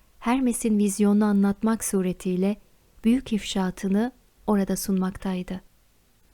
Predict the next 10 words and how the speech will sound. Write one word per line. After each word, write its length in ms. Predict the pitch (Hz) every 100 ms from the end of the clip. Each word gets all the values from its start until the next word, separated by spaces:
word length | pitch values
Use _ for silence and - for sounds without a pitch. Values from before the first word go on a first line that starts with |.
| _ _ -
Bu 120 | 320
vizyon 440 | 240 196 202 202 - -
hiçbir 300 | 277 - 311
papirüse 480 | 294 254 247 220 233
yazılmış 560 | 214 196 208 226 - -
değildi. 440 | 196 180 180 180 - _ _ _ _
Sembolik 500 | - 226 226 247 240
işaretler 640 | 208 214 208 208 - 220
halinde 680 | 196 190 180 180 175 190 226 - -
mahzende 680 | 190 185 - 190 185 190 220